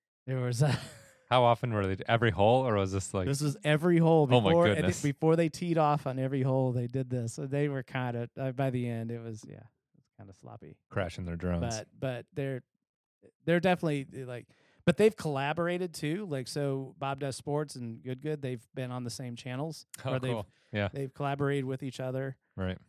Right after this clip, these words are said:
Speaker 1: Um, so you see there's sort of this crossover between different groups. And some, there's been some pros that have worked, played with these guys too. Um, Max Homa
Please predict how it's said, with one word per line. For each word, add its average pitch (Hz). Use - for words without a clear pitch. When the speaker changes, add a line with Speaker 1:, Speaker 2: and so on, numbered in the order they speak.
Speaker 1:
Um, 117
so -
you 135
see 143
there's 131
sort 131
of 113
this 113
crossover 123
between 123
different 123
groups. -
And 117
some, 247
there's 175
been 208
some 175
pros 160
that 135
have 117
worked, 139
played 143
with 123
these 123
guys 110
too. 139
Um, 123
Max 135
Homa 180